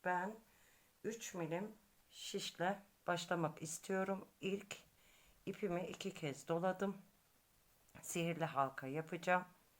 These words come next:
Bunun için çekiyorum.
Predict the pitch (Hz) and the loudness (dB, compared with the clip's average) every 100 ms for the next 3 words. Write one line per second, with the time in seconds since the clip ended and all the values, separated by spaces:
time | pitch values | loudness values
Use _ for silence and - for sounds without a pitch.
0 | _ - - - - - - - _ - | _ -20 -20 -20 -20 -20 -20 -20 _ -20
1 | _ _ - 180 175 160 160 - 135 - | _ _ -6 -2 0 0 -2 -4 -4 -6
2 | - - - 170 170 180 175 175 185 185 | -12 -16 -6 -6 -4 -2 0 0 0 -2